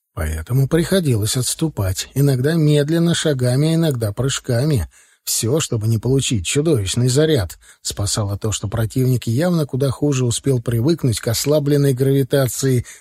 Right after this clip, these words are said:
двигаясь слишком предсказуемо. Но такие пляски не могли длиться долго, и прекращать их надо было на своих условиях. Поэтому, вздохнув, Стас, вместо того, чтобы отступить,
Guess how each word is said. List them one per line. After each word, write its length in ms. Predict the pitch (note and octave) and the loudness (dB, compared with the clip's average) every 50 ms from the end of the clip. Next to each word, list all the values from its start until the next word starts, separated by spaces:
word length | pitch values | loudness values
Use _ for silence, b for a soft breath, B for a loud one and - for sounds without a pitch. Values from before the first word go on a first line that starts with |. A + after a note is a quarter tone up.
| B B | B B
двигаясь 520 | - B2+ D#3+ G3 G#3 G3 F3+ F3 E3+ C#3+ - | -2 0 0 0 0 2 2 2 2 2 0
слишком 560 | - - C3+ C3+ C3+ B2+ - - - A#2+ A2 | -2 -2 0 0 0 0 0 0 -2 0 0
предсказуемо. 960 | B2 B2 A#2 - - B2+ A#2+ A#2+ A#2 B2 B2+ A#2 G#2+ G2 F2+ E2+ E2 E2 - b b b b b b b b b _ | 0 0 -2 -2 -2 -2 -2 0 0 0 2 2 0 0 -2 -4 -6 -6 -8 b b b b b b b b b _
Но 120 | - G#2+ G#2+ | -6 -6 -4
такие 320 | - A#2 A#2+ - B2 A#2 | -4 -6 -4 -4 -4 -4
пляски 480 | A2+ - B2+ C#3 C#3 C#3 C3+ - - D3 | -2 -2 -2 0 0 0 -2 -2 -2 0
не 100 | D3+ D3+ | 2 2
могли 360 | D#3 D#3 D3 C#3+ E3+ G3+ G3 | 2 2 0 0 2 0 0
длиться 420 | E3 E3+ F3+ F3+ C#3+ - - E3 | 2 2 0 0 0 0 -2 -2
долго, 360 | D#3 E3 F3+ E3 C#3+ B2 A2 G#2 | 0 2 2 4 4 2 2 0
и 60 | G#2 | 0
прекращать 760 | G2 A2+ G#2+ G2+ - A2+ A2+ A2 - - D3 D3 C#3+ C3 C#3+ | 0 -2 -4 -2 -2 -2 0 0 0 0 2 2 2 2 0
их 160 | C3 - - | -2 -2 0
надо 300 | C#3 C#3 C#3+ C3 C3+ C3+ | 0 0 2 0 0 0
было 300 | B2+ C3+ C#3+ C#3 C3+ C3+ | 2 2 2 2 4 2
на 100 | C3+ B2+ | 2 2
своих 440 | - - B2+ C3 D3+ F3 C#3+ - B2 | 0 0 0 0 0 0 0 0 -2
условиях. 680 | A2 - A#2+ A#2+ A#2+ A2+ G2+ F2+ E2+ E2 - - - B B B B B B | -2 0 0 0 2 0 0 0 -4 -6 -6 -8 -12 B B B B B B
Поэтому, 420 | - G2+ B2 B2 - C3+ C3+ C3 A#2+ | -4 -2 -2 0 0 2 0 2 0
вздохнув, 720 | A#2 A2+ G#2+ C3 B2 - - C#3 E3+ F3+ E3 - - - | 0 -2 0 -2 -2 0 0 2 2 2 2 0 -2 -4
Стас, 480 | - - - - D3 C#3+ B2+ - - | -6 -6 -2 -2 -2 -2 0 -2 0
вместо 420 | A#2+ A#2 C#3 C#3 C3 - - B2 A2 | 0 2 2 2 2 0 -2 -2 -2
того, 260 | B2+ B2 C3 B2+ A2+ | 0 0 0 0 -2
чтобы 280 | - - A#2+ G#2+ A2 | -2 -4 -4 -4 -4
отступить, 580 | G#2+ - - - B2 A2+ - F3 F3 D#3+ - | -4 -4 -2 -2 -2 -2 0 0 0 0 -2